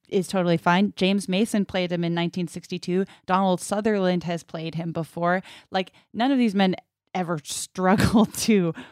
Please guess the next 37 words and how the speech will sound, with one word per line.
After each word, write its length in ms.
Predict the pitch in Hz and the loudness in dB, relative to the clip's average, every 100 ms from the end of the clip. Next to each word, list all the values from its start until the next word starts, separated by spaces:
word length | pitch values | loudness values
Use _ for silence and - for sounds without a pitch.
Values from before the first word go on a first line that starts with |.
| _ - | _ -2
work, 280 | 233 233 - | 0 0 0
but 260 | 208 185 - | 0 0 0
in 220 | - 196 - | -2 0 2
almost 340 | 233 214 - - _ _ | 2 2 0 -8 _ _
every 300 | 202 196 208 | 0 4 4
single 380 | 190 196 180 175 | 4 0 0 -2
case, 340 | - 185 180 - _ _ _ _ - | -2 -2 -2 -6 _ _ _ _ 2
it 100 | 233 | 4
doesn't 360 | 294 311 277 - _ _ | 6 4 0 -4 _ _
always 380 | 220 220 202 - | 6 6 6 2
obliterate 640 | - 175 180 185 226 277 269 | -4 -4 -4 0 2 2 2
your 120 | 254 | 0
career, 300 | - 269 269 | 0 0 2
but 180 | 208 202 | 0 -2
it's 180 | 208 196 | -2 -4
like 180 | 160 _ _ - | -6 _ _ -12
a 240 | 175 147 139 | -8 -8 -8
setback 880 | - - 190 180 - 160 90 - - | -10 -4 -2 -2 -4 -4 -4 -6 -8
almost 420 | 175 147 165 170 | -6 -4 -8 -6
in 100 | 202 | -2
a 60 | 196 | 0
way 160 | 254 285 | 2 2
that 160 | 269 | 4
it 120 | 294 | 2
shouldn't 440 | - - 523 240 - | 0 0 4 4 2
be. 180 | 160 131 | -4 -2
It 140 | 190 | 0
doesn't, 360 | 233 233 240 - | 2 2 0 2
like, 240 | 208 202 - _ _ _ _ | 2 2 -6 _ _ _ _
it, 240 | 220 214 - _ _ | 0 0 0 _ _
<sighs> 400 | 214 190 - - | -8 -6 -8 -2
it, 160 | 208 196 - | 0 0 2
it 160 | 240 | 4
is, 300 | 240 202 - - | 4 2 0 4
it 120 | 220 | 6
is 140 | 208 | 6
so 440 | - 185 180 175 | 4 4 6 6